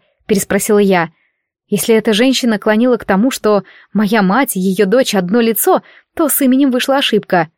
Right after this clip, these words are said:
Мою маму звали Ханна? «Да, я вижу, какие мысли появились в твоей голове, девочка. Но подумай сама, оставит ли девушка, совершившая побег из родного дома, прежнее имя,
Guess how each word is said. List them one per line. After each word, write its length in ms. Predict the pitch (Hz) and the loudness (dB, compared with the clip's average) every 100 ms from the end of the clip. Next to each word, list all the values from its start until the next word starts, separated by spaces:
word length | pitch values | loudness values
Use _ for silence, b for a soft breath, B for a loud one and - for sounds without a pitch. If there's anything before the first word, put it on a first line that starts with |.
| _ _ _ - | _ _ _ -2
Мою 280 | 269 226 | 0 2
маму 300 | 254 262 302 | 2 2 0
звали 280 | 233 208 220 | 0 0 -2
Ханна? 520 | 208 262 349 269 180 _ _ _ _ _ _ _ _ _ - | -2 -2 0 0 -2 _ _ _ _ _ _ _ _ _ -6
«Да, 520 | 175 226 233 190 165 | -4 -2 -2 0 0
я 320 | 180 254 339 | 0 2 2
вижу, 500 | 330 359 359 247 226 | 2 2 2 2 0
какие 400 | 202 196 214 214 | -2 -2 0 0
мысли 360 | 208 202 - 196 | 0 -2 -2 -2
появились 540 | 202 202 196 196 185 | 0 0 0 -2 -4
в 80 | - | -4
твоей 320 | 185 190 185 | -2 0 0
голове, 420 | 180 190 180 180 | 0 0 0 -2
девочка. 600 | 165 165 - - - - _ _ _ - | 0 -2 -4 -12 -18 -20 _ _ _ -8
Но 160 | 190 190 | -6 -4
подумай 460 | 214 185 214 254 | -2 2 2 2
сама, 500 | - 262 254 302 277 _ _ _ | 2 0 0 0 -2 _ _ _
оставит 600 | 202 202 - 180 202 226 | -6 -4 -2 0 0 -2
ли 120 | 233 | -2
девушка, 580 | 208 180 240 269 196 - | -2 2 2 0 -4 -8
совершившая 720 | - 190 190 - 240 - 208 | -4 -2 -2 0 -2 -2 -2
побег 420 | 208 190 180 233 202 | 0 0 0 -2 -2
из 100 | 185 | 0
родного 460 | 180 175 226 208 | 0 0 -2 -2
дома, 320 | 175 214 233 | 0 0 0
прежнее 680 | 220 208 240 269 254 302 294 | -2 0 0 0 0 0 0
имя, 220 | 214 180 | -2 -4